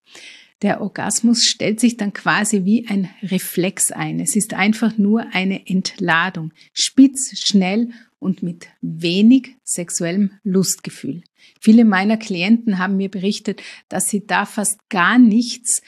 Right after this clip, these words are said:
bei so einem schnellen Orgasmus spüren. Auch weil sie ja im Moment sinnloserweise noch versuchen, ihn zu unterdrücken, also den Orgasmus zu unterdrücken. Ja, und was bleibt dann? Frust,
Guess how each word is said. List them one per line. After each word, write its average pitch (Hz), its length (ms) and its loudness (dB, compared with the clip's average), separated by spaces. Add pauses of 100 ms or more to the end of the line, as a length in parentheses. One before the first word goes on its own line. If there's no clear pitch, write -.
(200)
bei 190 120 -2
so 202 240 0
einem 202 440 -6
schnellen 196 500 -2
Orgasmus 190 600 -4
spüren. 185 520 2 (120)
Auch - 240 -2
weil 220 220 2
sie 240 140 0
ja 208 120 2
im 220 220 4
Moment 196 880 2
sinnloserweise 214 1400 0
noch 190 220 -6
versuchen, - 1040 -2
ihn 240 240 4
zu - 180 -6
unterdrücken, 220 800 -4
also 180 260 -8
den 196 200 -8
Orgasmus 202 680 -2
zu 269 180 -10
unterdrücken. 190 800 -2 (540)
Ja, 220 340 2 (100)
und 180 140 -6
was 185 180 -8
bleibt 180 420 -2
dann? 254 340 4 (100)
Frust, 240 600 0